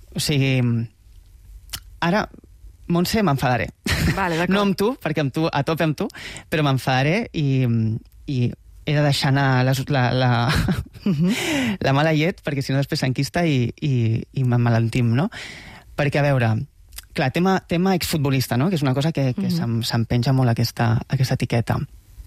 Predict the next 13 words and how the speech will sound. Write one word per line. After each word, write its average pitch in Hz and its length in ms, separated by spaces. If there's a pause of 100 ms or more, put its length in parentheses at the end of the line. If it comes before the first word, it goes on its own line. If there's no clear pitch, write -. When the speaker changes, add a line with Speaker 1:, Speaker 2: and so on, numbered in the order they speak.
(380)
Speaker 1:
Eh, 117 460 (420)
hi 156 160
ha 160 140 (380)
molt 156 300
poques 160 280
coses 160 420 (440)
que 143 120
comencin 139 420
amb 131 460
la 143 100
pa-, 135 340
amb 127 300
ex - 420